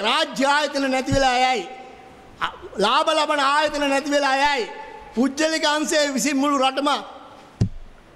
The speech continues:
අගාධයට අරන් යයි. එහෙම වුණොත් වෙන්නේ මොකද්ද? අපි දන්නවා, විශ්වාස කරනවා. අද හදිසි නීතිය දාලා පාලකයා මොකද කරේ? පාලකයා කරේ කොවිඩ් මර්ධනය වෙනුවට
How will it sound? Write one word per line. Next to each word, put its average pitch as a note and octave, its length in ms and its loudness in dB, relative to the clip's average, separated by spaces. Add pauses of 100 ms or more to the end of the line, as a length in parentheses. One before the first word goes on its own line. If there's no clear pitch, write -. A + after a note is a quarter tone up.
(120)
අගාධයට G3 600 0
අරන් F3 280 0
යයි. D3 260 0 (460)
එහෙම G#3+ 200 2
වුණොත් B3+ 380 2
වෙන්නේ B3+ 300 2
මොකද්ද? B3 280 0 (460)
අපි F3+ 160 -2
දන්නවා, A#3+ 380 2
විශ්වාස C4 480 0
කරනවා. C4 400 0 (560)
අද A#3+ 160 0
හදිසි B3+ 420 0
නීතිය C4+ 340 2
දාලා C#4+ 440 2 (520)
පාලකයා C4+ 460 2
මොකද C4+ 300 0
කරේ? C#4 300 2 (920)
පාලකයා C4 520 2
කරේ A#3 460 2 (400)
කොවිඩ් D4 360 2
මර්ධනය C4+ 480 0 (160)
වෙනුවට D4+ 340 2